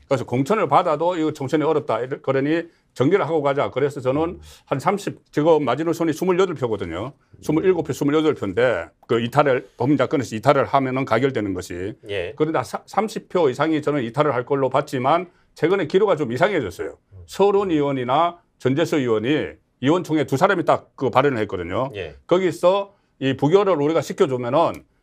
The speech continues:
Speaker 1: 특단의 행동을 할 것이다. 모종의 또 결단을 내릴 것이다. 이재명 대표가.
Speaker 2: 예.
Speaker 1: 그래서 선 부결 후 대표직 사퇴, 이 기류가 좀 형성이 되고 있어요.
Speaker 2: 예.
Speaker 1: 그래서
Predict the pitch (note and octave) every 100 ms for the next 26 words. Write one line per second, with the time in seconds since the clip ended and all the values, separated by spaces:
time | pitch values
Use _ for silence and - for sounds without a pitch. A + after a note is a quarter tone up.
0 | _ G#3+ G3+ A#3+ G#3 D3 A3 G3 B2+ A2+
1 | A#2 A2+ G2 - _ A2+ D3 F#3 F3+ A#2+
2 | - _ D#3 B2+ A#2+ F#3 A#3+ G#3+ C3+ B2+
3 | A2+ G2+ G2 F#2 B2 D#3 C#3+ G#2+ G#2 E2
4 | F#2 - - G2 D2+ D#3 F3 - G3 G#3
5 | - _ _ - G#3+ G#3 C#3+ C#3 E3+ A2
6 | E3+ F#3 C3+ C3 D3+ C#3 D#3+ D3+ A2+ F#3
7 | G#3 G3+ F#3+ F#3+ D3+ D3 A2+ D3 F#3+ C#3+
8 | A#2+ G2+ F2 - - A2 A2+ F2 - -
9 | E3 D#3 F#3+ G#3+